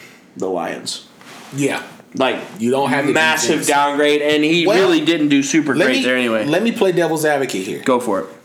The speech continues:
Speaker 2: Because the Lions are consistently losing,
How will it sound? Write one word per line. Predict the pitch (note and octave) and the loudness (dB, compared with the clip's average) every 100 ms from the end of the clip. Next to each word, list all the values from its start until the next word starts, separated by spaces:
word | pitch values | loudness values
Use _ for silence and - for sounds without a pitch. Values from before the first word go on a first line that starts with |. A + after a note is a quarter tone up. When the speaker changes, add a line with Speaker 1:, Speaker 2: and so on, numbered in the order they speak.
| A#2 | -6
Speaker 2:
Because | C3+ E3 - C4 C4+ | -2 -2 0 0 0
the | G#3 | 0
Lions | F#3+ F3+ F3+ E3+ | 2 0 0 0
are | E3 C#3+ | 0 -2
consistently | D#3 - F3 E3+ E3 C3 B2+ | -2 0 0 0 0 0 0
losing, | A#2+ A#2 A2 - | 0 0 -2 -6